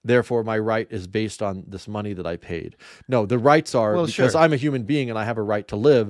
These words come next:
Speaker 1: That's where the core of the right comes from, not the property is, like, displaces that. It's like,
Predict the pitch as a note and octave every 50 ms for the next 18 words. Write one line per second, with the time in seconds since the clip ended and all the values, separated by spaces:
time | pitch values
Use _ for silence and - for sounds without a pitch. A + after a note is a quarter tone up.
0 | G2+ - - - - _ _ - B2 B2+ C3 - - B2 B2+ B2 A2+ G#2 G#2 -
1 | - - C#3 C#3 B2+ A#2+ A2 G#2 F#2+ F#2+ G#2+ G2 G2 A2 G#2+ G#2+ G#2+ - _ -
2 | - A2 A2 G#2+ - - - G2+ F#2+ F#2 F#2 F#2+ G#2+ G#2+ G#2+ A2 - - - -
3 | - - - _ _ B2+ - - - D3 D3+ C#3+ - D#3+ C3 A#2 A2 A2 G#2 G2
4 | - A2+ G#2 G#2 - _ A#2 G2 - - - C3+ C3+ C#3+ - - G#2+ F#2 E2 -
5 | F2 D2 B1+ - _ - - G2 - - G#2+ G#2 G#2 - -